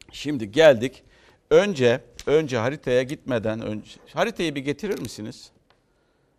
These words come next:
Evet, o soru işaretli haritayı getirir misiniz? Bizim için artık önemli. Bakınız.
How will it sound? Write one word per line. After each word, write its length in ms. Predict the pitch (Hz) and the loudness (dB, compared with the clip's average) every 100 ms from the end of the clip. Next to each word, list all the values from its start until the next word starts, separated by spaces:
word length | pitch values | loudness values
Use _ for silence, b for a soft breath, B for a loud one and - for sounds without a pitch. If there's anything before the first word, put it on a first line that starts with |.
| _ - | _ -2
Evet, 400 | 139 123 123 123 | 0 0 -4 -4
o 320 | 135 131 131 | 0 0 -4
soru 260 | - 135 143 | -8 -6 -6
işaretli 480 | 123 139 131 131 131 | -6 -2 -2 -2 -6
haritayı 380 | 135 131 135 | -8 -8 -8
getirir 360 | 131 135 147 160 | -6 -8 -10 -10
misiniz? 440 | 123 - 110 107 | -10 -10 -10 -10
Bizim 240 | 139 156 185 | -12 -10 -10
için 240 | - 180 | -8 -6
artık 380 | 151 139 - - | -2 -2 -4 -10
önemli. 500 | 120 117 107 95 87 | -8 -6 -6 -8 -8
Bakınız. 500 | 117 - 92 - | -8 -8 -14 -14